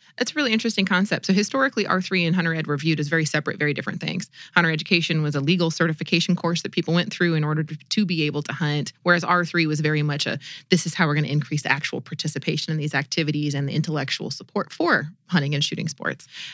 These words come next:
Um, and so over the years, they've functioned relatively separately. But I would say in recent years, especially with some of the improvements and, uh, and, and, um,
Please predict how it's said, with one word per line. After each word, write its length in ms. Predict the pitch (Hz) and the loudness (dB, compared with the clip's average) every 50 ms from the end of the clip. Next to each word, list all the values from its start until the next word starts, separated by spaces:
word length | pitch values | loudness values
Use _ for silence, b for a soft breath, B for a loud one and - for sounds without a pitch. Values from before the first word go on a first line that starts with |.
| B B | B B
Um, 480 | - 175 160 151 147 147 147 143 - - - - | 4 4 4 4 2 0 0 -2 -2 -4 0 2
and 140 | 185 185 180 | 4 4 4
so 120 | - 190 | 4 2
over 220 | - 214 247 208 196 | 2 2 2 2 2
the 120 | 170 170 | 0 2
years, 460 | 165 175 202 208 202 196 180 160 156 | 2 2 4 4 4 4 2 2 2
they've 200 | 170 165 156 151 | 2 2 2 0
functioned 460 | - - - 254 269 - - 160 147 | -2 0 2 2 2 2 0 0 2
relatively 420 | 165 175 160 139 - - 143 143 143 | 2 2 0 0 -2 -4 -4 -4 -4
separately. 480 | 143 - 151 151 - - - - - 127 - _ _ _ _ _ _ _ - - - | -4 -4 -4 -4 -4 -6 -4 -4 -4 -6 -8 _ _ _ _ _ _ _ -6 0 4
But 100 | 202 226 | 4 4
I 40 | |
would 100 | 285 269 - | 4 2 2
say 120 | 233 190 | 2 4
in 80 | 165 160 | 4 4
recent 260 | 180 226 220 - - | 2 2 2 0 0
years, 240 | - 160 160 156 - | 2 2 2 2 2
especially 480 | 151 - - 185 190 - - 175 160 | 0 0 0 0 0 2 2 2 2
with 320 | 156 147 139 123 143 147 151 | 2 2 2 0 0 -2 -2
some 280 | - - - 170 170 | -6 -6 -2 0 0
of 60 | 165 151 | 2 2
the 120 | 143 117 | 0 0
improvements 580 | 95 135 160 - 165 156 156 156 151 - - - | 0 -2 -2 0 0 2 2 2 0 0 -2 -2
and, 240 | 151 139 120 104 - - | -2 -2 -2 -2 -4 -4
uh, 220 | 160 135 - - - - _ _ | -4 -2 -4 -4 -6 -8 _ _
and, 480 | - 160 147 147 143 135 135 - - - - - | -2 0 0 0 0 -2 -2 -4 -6 -8 -10 -6
and, 340 | - 107 - - - - - - | -6 -4 -4 -4 -4 -6 -6 -6
um, 560 | - 80 73 - - - - - - - - | -4 -4 -4 -4 -4 -4 -4 -4 -4 -6 -8